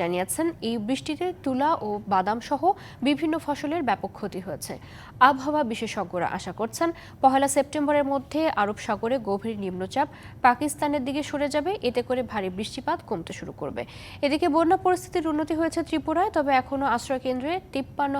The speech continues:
হাজার মানুষ রয়েছে, এমনটা জানিয়েছে ত্রিপুরার মুখ্যমন্ত্রী মানিক সাহা।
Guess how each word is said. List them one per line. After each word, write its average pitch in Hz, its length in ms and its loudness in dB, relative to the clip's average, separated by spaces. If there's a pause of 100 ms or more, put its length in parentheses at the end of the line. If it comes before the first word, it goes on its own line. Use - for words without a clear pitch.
হাজার 208 240 0 (100)
মানুষ 185 180 -2 (100)
রয়েছে, 247 240 0 (460)
এমনটা 214 320 0
জানিয়েছে 170 420 0
ত্রিপুরার 196 460 -2
মুখ্যমন্ত্রী 269 520 -2 (160)
মানিক - 280 -6
সাহা। - 380 -12